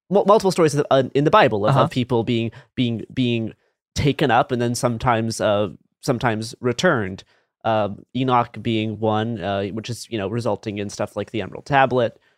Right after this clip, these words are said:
Speaker 1: We have, we have, uh, Elijah being taken, being, being taken up, um, inside, inside a chariot.
Speaker 2: Mm-hmm.
Speaker 1: But, you know, so, like, that's, like, an, an alien craft coming down, picking you up and taking you up into the sky. Like,
Speaker 2: Yeah.
Speaker 1: that's, that is what that story is.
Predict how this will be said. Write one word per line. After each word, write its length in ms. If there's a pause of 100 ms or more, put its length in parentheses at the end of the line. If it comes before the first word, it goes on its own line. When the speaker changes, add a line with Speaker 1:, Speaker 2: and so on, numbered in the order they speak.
(400)
Speaker 1:
We 140
have, 540
we 120
have, 280
uh, 340 (400)
Elijah 640
being 220
taken, 680
being, 300 (100)
being 220
taken 320
up, 220 (400)
um, 420
inside, 680
inside 480 (160)
a 80
chariot. 600 (140)
Speaker 2:
Mm-hmm. 240 (800)
Speaker 1:
But, 80
you 80
know, 80
so, 120
like, 140
that's, 200
like, 200 (320)
an, 200 (160)
an 180
alien 460
craft 420
coming 300
down, 320
picking 320
you 140
up 140
and 120
taking 260
you 80
up 140
into 120
the 120
sky. 320
Like, 80
Speaker 2:
Yeah. 160
Speaker 1:
that's, 240
that 260
is 160
what 200
that 200
story 460
is. 420